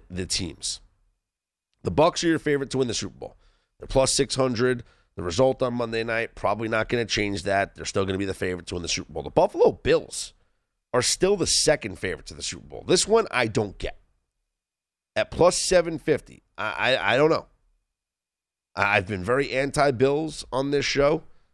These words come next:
Uh, I love the Colts plus seven against them on Sunday. And I think that the Patriots to win the division could be worth a look. I said it two weeks ago when they were plus three hundred.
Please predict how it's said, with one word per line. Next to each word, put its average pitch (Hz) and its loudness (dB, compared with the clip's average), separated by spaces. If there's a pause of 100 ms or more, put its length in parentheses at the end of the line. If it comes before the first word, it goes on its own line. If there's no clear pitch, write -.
(160)
Uh, 85 -6
I 80 -6
love 113 0
the 127 0
Colts 135 0
plus 147 -2
seven 143 -2
against 139 -4
them 147 2
on 139 0
Sunday. 156 2 (480)
And 110 0 (600)
I 127 0
think 165 -4
that - -20
the - -14
Patriots 151 0
to - -2
win 147 0
the 147 0
division 139 0
could 135 0
be 151 -4
worth 117 -2
a 151 2
look. 175 0 (1800)
I 104 4
said 131 4
it 165 -4
two 190 0
weeks 208 -4
ago 196 4
when 196 2
they 202 2
were 196 0
plus 190 0
three 180 -2
hundred. 170 0